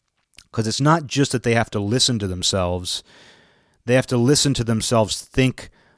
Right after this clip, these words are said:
about why it's silent. And why other people are being silent. That's one of the reasons why people are so uncomfortable in a silent room. It's not just because they have to deal with their own thoughts,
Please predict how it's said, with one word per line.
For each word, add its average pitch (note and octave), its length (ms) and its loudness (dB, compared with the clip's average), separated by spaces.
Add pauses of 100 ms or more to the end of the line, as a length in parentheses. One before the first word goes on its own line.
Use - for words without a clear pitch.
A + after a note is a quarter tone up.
(120)
about G#2 360 2
why G2 340 2
it's F2+ 180 -2
silent. D2+ 480 -6 (2250)
And E2+ 320 -4
why G#2 280 2
other A2 320 2
people F#2 300 -6
are F#2 80 -2
being F2+ 240 -6
silent. D#2+ 580 -4
That's A#2 200 2
one E3+ 120 4
of D3 60 2
the A#2+ 80 4
reasons A2+ 260 4
why G#2+ 80 4
people G2+ 220 0
are G2 60 2
so G2+ 200 0
uncomfortable G2 600 -2
in F2 80 -6
a E2+ 60 -4
silent F#2 420 0
room. G2 420 0 (680)
It's - 200 -2
not C#3+ 320 4
just C3+ 260 0
because A2+ 320 0
they A2 80 2
have A2 140 2
to G2 420 -4
deal A2 280 2
with G#2 120 0
their G#2 180 2
own F#2+ 200 -2
thoughts, A#2 680 2